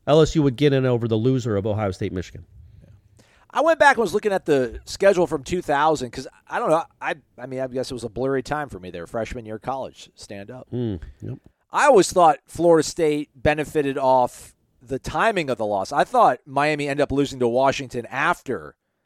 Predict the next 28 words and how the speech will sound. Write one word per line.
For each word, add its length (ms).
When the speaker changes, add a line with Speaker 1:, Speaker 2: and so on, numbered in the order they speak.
Speaker 2:
they 100
had 140
beaten 200
Florida 360
State, 220
and 80
that's 160
how, 100
like, 120
Florida 320
State 240
caught 280
them. 80
Like, 100
the 80
whole 120
Notre 300
Dame 260
ninety-three 540
thing 220
where 100
it's 120
like, 160
"All 120
right, 120
you 140
lost 260
head-to-head, 640